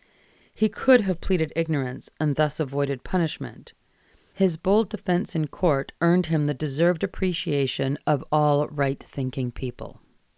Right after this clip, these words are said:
My lectures and attempts at lecturing on birth control finally resulted in my arrest, whereupon a public protest was arranged in Carnegie Hall. It was an impressive gathering,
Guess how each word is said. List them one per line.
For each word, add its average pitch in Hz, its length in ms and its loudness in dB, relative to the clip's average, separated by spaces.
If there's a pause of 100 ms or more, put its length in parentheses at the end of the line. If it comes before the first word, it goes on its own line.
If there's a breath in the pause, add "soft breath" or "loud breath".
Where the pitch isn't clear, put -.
(120)
My 214 220 4
lectures 147 560 0
and 143 120 -2
attempts - 460 -4
at - 80 -8
lecturing 147 480 -4
on 139 160 -2
birth 135 300 -2
control 135 520 -4 (240 soft breath)
finally 180 440 4
resulted 147 500 0
in 139 100 0
my 135 200 0
arrest, 123 560 -6 (400 soft breath)
whereupon 156 500 2
a 156 80 0
public 165 420 -2
protest 143 600 -2
was 147 160 -4
arranged 139 420 -2
in 135 100 -4
Carnegie 131 500 -4
Hall. 127 460 -8 (760 loud breath)
It 156 160 2
was 165 260 6
an 143 80 2
impressive 135 540 -2
gathering, 131 560 -2